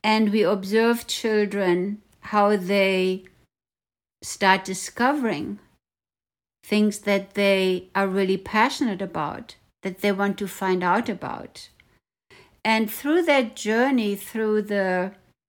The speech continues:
cultural subjects, they find meaning in their life and purpose. And that is the deep underlying reason and philosophy in the Montessori education,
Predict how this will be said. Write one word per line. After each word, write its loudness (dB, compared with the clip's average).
cultural 0
subjects, -4
they 0
find 0
meaning 2
in 0
their -4
life -6
and -4
purpose. -6
And -2
that 2
is -4
the -4
deep -4
underlying 0
reason 4
and -2
philosophy 0
in 2
the 2
Montessori -2
education, -6